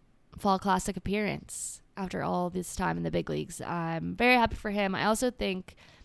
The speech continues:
it's not just him, though. It's the whole club that's surrounding him. It's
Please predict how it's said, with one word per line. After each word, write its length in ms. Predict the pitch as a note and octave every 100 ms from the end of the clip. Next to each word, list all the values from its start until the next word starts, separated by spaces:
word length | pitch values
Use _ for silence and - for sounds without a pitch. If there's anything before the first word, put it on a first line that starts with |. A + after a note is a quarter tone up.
| -
it's 120 | A#3
not 200 | G#3+ G3
just 180 | G3 F#3
him, 200 | F#3 F3+
though. 160 | F3+ F3
It's 120 | -
the 120 | -
whole 200 | D#3+ E3
club 300 | D3 D3+ B2+ -
that's 240 | A2+ - -
surrounding 380 | C#3 F#2 D2
him. 260 | C#3+ - A2
It's 260 | B2 -